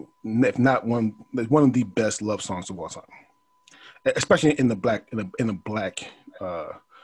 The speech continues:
um, community. Uh, well, let me, let me phrase that. The song "Love" in the East Coast is probably one of the best, best lo-, love song, uh, love songs in the black community. Um, it's, it's one of the songs that, that, that, that you,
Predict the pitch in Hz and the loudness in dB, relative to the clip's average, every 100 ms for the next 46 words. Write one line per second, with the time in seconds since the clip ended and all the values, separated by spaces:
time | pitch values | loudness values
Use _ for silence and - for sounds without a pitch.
0 | - - _ 107 85 71 62 - - 113 | -20 -20 _ -6 -6 -8 -14 -16 -6 -4
1 | 95 - - _ _ _ _ - 104 98 | -4 -6 -18 _ _ _ _ -12 -6 -4
2 | 87 - 165 156 139 180 185 185 - 120 | -4 2 6 8 8 6 6 4 4 0
3 | 92 - - - - - - 156 160 139 | -2 -8 -12 -20 -8 -2 4 6 8 6
4 | 117 113 104 110 - 113 82 - - 90 | 4 -2 -2 -2 0 -2 -4 -8 -8 -8
5 | 90 87 85 90 - - _ - 90 - | -8 -10 -8 -8 -8 -12 _ -8 -6 -8
6 | 90 76 110 101 90 98 80 - _ - | -12 -12 -12 -12 -10 -12 -14 -18 _ -10
7 | 117 110 117 104 - 85 87 - - - | -8 -8 -8 -10 -10 -14 -16 -18 -16 -16
8 | - - - 117 98 101 - 98 73 60 | -18 -16 -10 -8 -6 -6 -6 -8 -8 -14
9 | - - 160 107 101 95 95 _ _ _ | -10 -6 -4 -4 -4 -6 -10 _ _ _
10 | _ _ _ _ _ _ - - - - | _ _ _ _ _ _ -20 -20 -20 -20
11 | _ - 131 - 131 151 170 - 160 139 | _ -6 -4 -2 2 4 6 6 4 6
12 | 127 117 113 - - 117 98 - 101 107 | 4 4 -2 -4 -4 -2 -2 -6 -8 -6
13 | 101 | -6